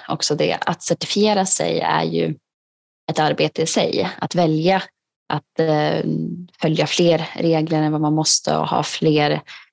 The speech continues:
kontroller och sådär som sker på gården. Det tar ju tid också och ett engagemang. Och därför tror jag att det är fler så kallade heltidslantbrukare som väljer att certifiera sig.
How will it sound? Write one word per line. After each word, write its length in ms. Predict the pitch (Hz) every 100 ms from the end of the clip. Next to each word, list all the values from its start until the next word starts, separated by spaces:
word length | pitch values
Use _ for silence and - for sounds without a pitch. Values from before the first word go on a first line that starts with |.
| _
kontroller 600 | 175 - 147 151 151 151
och 100 | -
sådär 200 | - 175
som 140 | - 156
sker 200 | - -
på 120 | 165
gården. 600 | 180 160 156 165 170 175
Det 280 | - 160 156
tar 120 | -
ju 80 | 175
tid 260 | 160 165 160
också 280 | 226 - 190
och 120 | -
ett 160 | 165
engagemang. 680 | 170 - 156 - 147 147 160 - - -
Och 120 | 160 156
därför 200 | 165 156
tror 180 | 165
jag 40 | 156
att 60 |
det 60 | 165
är 20 |
fler 280 | 156 196 180
så 140 | 170
kallade 260 | - 156 156
heltidslantbrukare 1400 | 170 165 156 - 147 - 151 151 165 196 208 - - - - _
som 400 | - 147 147 - -
väljer 280 | 151 160 -
att 80 |
certifiera 420 | - - 196 156 -
sig. 200 | -